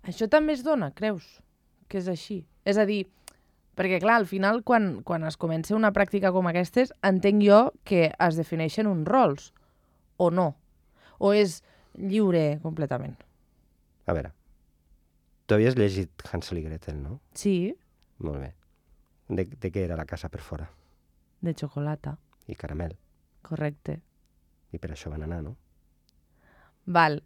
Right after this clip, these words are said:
Speaker 1: és a dir, podríem dir que hi ha dos parts en aquestes pràctiques, no? La, la
Speaker 2: Ah.
Speaker 1: part bona i la part dolenta.
Speaker 2: No.
Speaker 1: O sigui, le-, les
Speaker 2: Pa-,
Speaker 1: persones
Speaker 2: un
Speaker 1: no
Speaker 2: moment.
Speaker 1: dolenta, no?
Speaker 2: No, no, un moment. Bona, cap.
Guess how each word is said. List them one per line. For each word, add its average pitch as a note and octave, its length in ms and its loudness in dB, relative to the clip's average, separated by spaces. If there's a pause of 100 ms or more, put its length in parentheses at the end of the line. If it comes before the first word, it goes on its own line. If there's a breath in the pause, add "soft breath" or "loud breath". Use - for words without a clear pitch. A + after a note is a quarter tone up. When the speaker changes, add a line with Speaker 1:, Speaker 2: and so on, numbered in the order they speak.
Speaker 1:
és G#3 160 4
a A3 80 6
dir, G3 220 -2 (760)
podríem A#3+ 380 2
dir C4+ 80 2
que C4+ 100 -2
hi B3+ 80 2
ha A#3 80 4
dos A3 220 0
parts E3 320 2
en D#3+ 80 0
aquestes D#3 420 -4
pràctiques, C3+ 540 -6
no? A3+ 200 -2 (340)
La, B2+ 180 -6
la D3 160 2
Speaker 2:
Ah. - 40 -8
Speaker 1:
part E3+ 380 2 (400 soft breath)
bona A#3 440 6 (880)
i G3+ 100 2
la F#3 160 6
part F3+ 180 0
dolenta. D3+ 440 2
Speaker 2:
No. B2 120 6 (120)
Speaker 1:
O - 100 -20
sigui, F3 240 0
le-, E3 140 0
les F3 200 0
Speaker 2:
Pa-, - 80 4
Speaker 1:
persones G#3+ 440 -2 (220 loud breath)
Speaker 2:
un - 260 0
Speaker 1:
no A3 60 6
Speaker 2:
moment. G#3+ 100 6
Speaker 1:
dolenta, E3+ 440 4
no? B3+ 180 4
Speaker 2:
No, A#2 80 6
no, A#2 80 8
un G#2+ 60 6
moment. F2+ 220 2 (600 soft breath)
Bona, F#3 520 8 (1500)
cap. - 280 -2